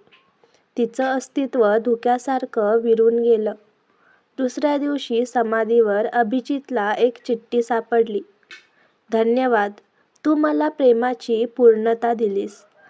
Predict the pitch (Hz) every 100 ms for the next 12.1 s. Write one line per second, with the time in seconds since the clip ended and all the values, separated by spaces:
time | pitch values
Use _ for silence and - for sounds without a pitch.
0 | _ _ - 214 214 254 214 233 247 262
1 | 247 208 208 208 240 226 208 - - -
2 | _ _ _ _ _ - 262 - 294 285
3 | 294 302 294 247 226 247 247 277 269 233
4 | 226 240 247 214 247 269 247 233 202 214
5 | 202 240 262 - 294 269 269 277 277 226
6 | 220 240 240 220 214 208 220 233 233 208
7 | 196 196 - _ _ _ _ _ _ -
8 | _ _ - 285 294 330 330 330 339 339
9 | 285 240 254 262 254 240 262 277 269 277
10 | 277 - 302 294 277 240 240 247 269 277
11 | 262 226 226 254 247 269 - 277 285 247